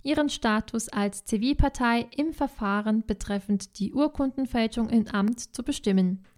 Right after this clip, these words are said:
Asloka erklärte, dass sie sich im Verwaltungsverfahren als Geschädigte sehe. Weiter sei sie auch Opfer, da sich gegen sie die Klage wegen Ehrverletzung richte.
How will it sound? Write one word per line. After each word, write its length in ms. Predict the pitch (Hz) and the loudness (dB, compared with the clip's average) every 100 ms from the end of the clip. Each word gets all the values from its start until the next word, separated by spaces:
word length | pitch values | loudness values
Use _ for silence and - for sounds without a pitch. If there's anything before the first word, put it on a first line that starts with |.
| _ _ _ _ _ _ _ - - - | _ _ _ _ _ _ _ -20 -20 -6
Asloka 540 | 208 202 - 240 285 320 | 0 0 2 0 0 -2
erklärte, 840 | 285 285 - 240 233 240 247 247 247 _ - - | -2 -4 -4 0 0 0 0 0 -2 _ -20 0
dass 260 | 233 226 - | 2 2 0
sie 80 | |
sich 260 | 262 233 - | -2 -2 2
im 120 | 208 | 0
Verwaltungsverfahren 1300 | 196 196 202 196 233 262 - 262 - 247 247 254 247 | 2 0 0 0 -2 -4 -4 -6 -2 2 2 0 0
als 300 | 233 233 - | 0 -2 -4
Geschädigte 600 | 277 - 247 220 202 202 | -6 -2 0 0 -2 -2
sehe. 440 | 190 196 190 214 - _ _ _ _ _ _ - | 0 0 0 -2 -6 _ _ _ _ _ _ 0
Weiter 440 | 202 196 254 262 - - | 0 2 0 0 -2 -14
sei 240 | - 262 262 | 0 2 4
sie 160 | 285 - | 2 2
auch 340 | 247 240 - | 2 2 2
Opfer, 500 | 302 - 214 220 247 - _ - - | 0 2 2 2 0 -6 _ -14 -2
da 180 | 208 214 | 0 2
sich 200 | 247 - | 0 -2
gegen 320 | 233 214 208 | -2 2 2
sie 200 | 190 277 | 4 0
die 160 | 302 294 | 0 -2
Klage 480 | 220 208 214 226 | 0 2 2 2
wegen 240 | 214 208 214 | 2 0 0
Ehrverletzung 680 | 247 240 233 202 190 202 202 | 2 2 2 0 0 0 0
richte. 440 | 202 - 220 | -2 -4 -4